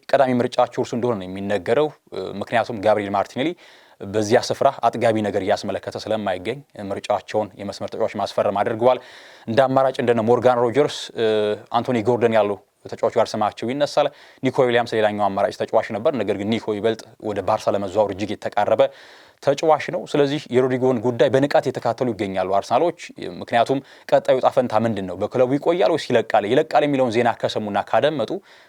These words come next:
በንቃት እንደሚንሳተፉ በዝውውሩ መረጃዎች እየወጡ ይገኛሉ። እናም ሮድሪጎና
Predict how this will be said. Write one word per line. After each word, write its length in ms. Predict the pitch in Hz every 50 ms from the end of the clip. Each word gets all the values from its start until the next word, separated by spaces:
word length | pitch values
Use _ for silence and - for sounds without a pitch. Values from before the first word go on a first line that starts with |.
| _ -
በንቃት 420 | 104 117 113 117 - - 117 - 113
እንደሚንሳተፉ 800 | 101 95 98 98 98 101 104 - - - 110 104 - 113 - 117 101
በዝውውሩ 380 | 101 104 95 98 95 113 139 165 170 - - _ _ _ _ _ -
መረጃዎች 460 | 104 107 104 90 107 101 98 92 - -
እየወጡ 440 | - 113 107 104 101 101 98 - - - 113 107 104 98 -
ይገኛሉ። 500 | 104 110 113 98 123 120 123 127 139 156 180 180
እናም 280 | 139 110 101 107 107 107 -
ሮድሪጎና 540 | 110 110 110 104 107 104 113 107 107 104